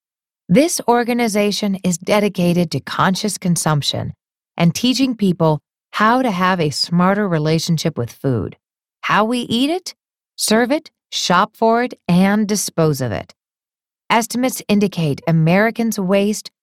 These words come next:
one-third to one-half of all of the food that's produced. So we have a lot of room to improve.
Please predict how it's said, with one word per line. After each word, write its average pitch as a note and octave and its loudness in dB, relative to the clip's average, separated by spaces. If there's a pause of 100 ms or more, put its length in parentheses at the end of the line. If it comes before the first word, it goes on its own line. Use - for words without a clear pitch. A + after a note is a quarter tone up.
(220)
one-third G3+ 2
to D3 -2
one-half G3 0
of D#3+ -2 (200)
all G#3+ 2
of D#3+ -2
the D#3+ -2
food G#3+ 0
that's G#3 -2
produced. A3 -2 (640)
So - 2
we F4+ 0 (100)
have A3+ 0
a G3 4
lot B3+ 0
of E4+ -6
room G#3+ 0 (100)
to F#3 0
improve. F3+ -2